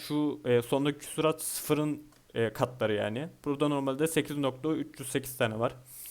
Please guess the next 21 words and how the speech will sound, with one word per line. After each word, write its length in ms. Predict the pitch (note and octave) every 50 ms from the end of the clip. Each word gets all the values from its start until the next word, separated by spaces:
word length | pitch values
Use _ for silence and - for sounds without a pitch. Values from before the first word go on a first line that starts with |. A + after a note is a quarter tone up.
| - - - _ _ _ _ _ _ _ _ _ _ _ _ _ _ _ _ _ _ _ _ _ _ _ _ _ - - _
Hani 200 | - C3 B2+ B2
buradaki 340 | C3+ D3 D#3 D3+ - E3 C#3
adanızdan 520 | G#2+ D3 C#3+ D#3 D#3+ E3 D#3+ D#3 D#3+ E3+ E3
eksilmiyor 480 | D3+ - - - D#3+ D3+ C3+ B2 A2
yani 220 | G#2+ G#2+ G#2+ G#2+ A2
burası, 240 | A2 A2 - -
haberiniz 380 | A#2 A2 A#2 C3 C#3+ D3 C#3+ C#3+
olsun. 440 | D3 D3 C#3 C#3+ - D3+ D3+ D3 - - - - - - - _ _ _ _ _ _ _ _ _ _ _ _ _ _ _ _ _ _ _ _ _ _ -
Ben 180 | D3+ D#3 D#3+ D#3
de 80 | D#3
şu 180 | - - C3 C3
an 180 | C#3+ D3+ - - - - _ - _ - _ _ _ _ - - - _ _ _ _ _ _
buraya 240 | - D#3 D3 D3+ D3+
bir 100 | D3+ D3
yazalım. 400 | C#3 A#2 G#2+ G#2 G#2 G#2+ A#2+ B2+ - - - - _ _ _ _
Fazla 220 | - C#3 A#2+ C3 C3+
kaşınmadan. 540 | - B2 B2 - A#2 G#2+ G#2+ A2 A#2+ C3+ C#3+ - - _ _ _ _ _ _ _ _ _ _ _ _ _ _ -
Bir 240 | D#3+ D#3+ D#3 -
ada. 440 | C3 A#2+ B2 C3 C#3+ D3+ D#3+ E3+ F#3 - - _ - _ _ _ _ _ _ _ _ _ _ _ _ _ _ _ _ _ _ _ _ _ _ _ _ _ _ _ _ _ - - - - - - - - - - - - - -
Şu 120 | E3 E3
an 420 | E3+ D#3+ D#3+ D#3+ D#3+ E3 E3+ E3+